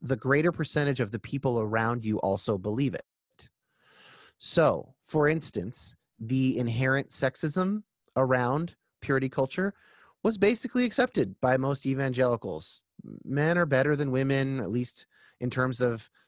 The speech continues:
certain things that they can do. Uh, men's sexuality in purity culture,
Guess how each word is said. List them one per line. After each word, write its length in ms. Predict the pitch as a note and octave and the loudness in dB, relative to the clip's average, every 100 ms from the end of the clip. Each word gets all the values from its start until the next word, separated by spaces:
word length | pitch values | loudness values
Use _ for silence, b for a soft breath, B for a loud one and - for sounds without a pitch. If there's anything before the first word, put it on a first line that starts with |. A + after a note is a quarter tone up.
| - | -6
certain 300 | - C3 C3 | -2 -2 -2
things 220 | C#3 C3 | -2 -2
that 120 | B2+ | -2
they 120 | C3 | 0
can 180 | B2 C3+ | 0 -2
do. 460 | A#2 B2 B2 A#2+ A#2 b b b - | 0 2 2 2 -2 b b b -2
Uh, 260 | A2 A2+ A2+ | 0 2 0
men's 420 | B2 C3+ D#3+ E3+ | 0 0 0 0
sexuality 800 | - E3 - C#3+ C3 C#3 C3+ C3 | 0 -2 2 4 4 2 0 -2
in 240 | A#2 A#2 | -2 -4
purity 300 | G#2+ B2+ B2 | -4 -2 -2
culture, 540 | A#2+ - A#2+ - A#2 | -2 -4 -2 0 0